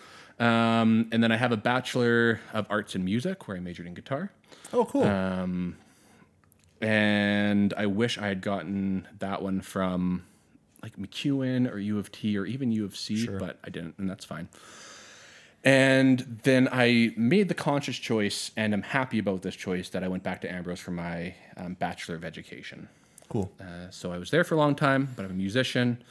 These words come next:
Speaker 1: I have played in numerous bands, um, some The Deepest Ocean and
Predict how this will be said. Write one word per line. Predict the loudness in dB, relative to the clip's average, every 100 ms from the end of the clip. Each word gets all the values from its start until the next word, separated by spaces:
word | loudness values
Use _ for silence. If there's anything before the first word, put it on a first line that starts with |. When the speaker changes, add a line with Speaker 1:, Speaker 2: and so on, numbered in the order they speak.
| -20 -20 -20 -20 _ -14
Speaker 1:
I | -8 -6 -6 -6 -6 -4 -4 -4 -2 -2 -2 -4 -6
have | -4 -4 -4
played | -6 -4 -2
in | -2 0
numerous | 0 0 0 -4 -8 -12 -18 -20 -8 0
bands, | 4 6 4 4 2 -2 -10 -6
um, | -2 0 0 0 -2 -6 -8 -14 -10
some | -4 0 0 -2 -8 -20 -20 -20
The | -6
Deepest | -2 -2 -4 -8
Ocean | -8 -6 -6 -6 -8
and | -12 -14 -12 -14